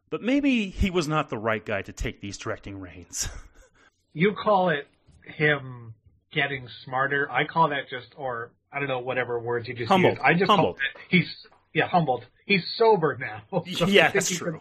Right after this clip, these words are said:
Speaker 2: Could, he could look back and say, "Oh, yeah, that, that was a questionable decision on my part." And I, I think another thing that emphasized this movie getting made in the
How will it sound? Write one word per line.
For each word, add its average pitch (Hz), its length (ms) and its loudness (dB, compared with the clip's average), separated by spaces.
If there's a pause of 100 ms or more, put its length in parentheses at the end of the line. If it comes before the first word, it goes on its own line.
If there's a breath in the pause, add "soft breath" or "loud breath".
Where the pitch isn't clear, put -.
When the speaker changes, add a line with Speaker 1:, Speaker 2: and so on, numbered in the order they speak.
(160)
Speaker 2:
Could, - 160 -20
he 202 80 -6
could 196 160 -2
look 190 180 -4
back 170 280 2
and 156 160 0
say, 160 200 2
"Oh, 147 100 2
yeah, 143 280 0
that, 135 120 0 (200)
that 185 100 2
was 165 120 2
a - 20 4
questionable 151 760 0 (100)
decision 139 460 -2
on 123 140 -8
my 120 200 -4
part." 110 400 -8 (200)
And 143 400 -2 (320)
I, 185 220 -4
I 175 80 2
think 277 140 2
another 185 420 2
thing 156 220 -2
that 135 240 -6 (280)
emphasized 131 1080 -2 (160)
this 156 320 0
movie 135 540 -6
getting 131 360 -4
made 123 320 -2
in 117 80 -8
the 110 80 -10